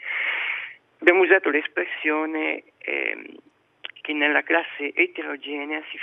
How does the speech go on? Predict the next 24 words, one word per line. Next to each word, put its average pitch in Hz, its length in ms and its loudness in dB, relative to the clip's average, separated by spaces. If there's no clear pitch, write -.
fanno 170 500 -2
esercizi 147 1000 -10
di 143 140 -10
mondo. 131 600 -8
Cioè 202 140 10
il 196 100 6
mondo 147 800 2
che 151 140 -2
c'è 180 160 -8
fuori 139 480 0
dalla 135 260 -8
scuola 135 420 -8
assomiglia 190 460 0
di 143 140 -6
più 196 180 -2
alla 143 140 -2
classe 147 340 -8
eterogenea. 127 720 -8
Questo 247 300 2
è - 20 4
un 151 80 0
bel 214 240 6
tema, 131 340 2
mm, - 60 -12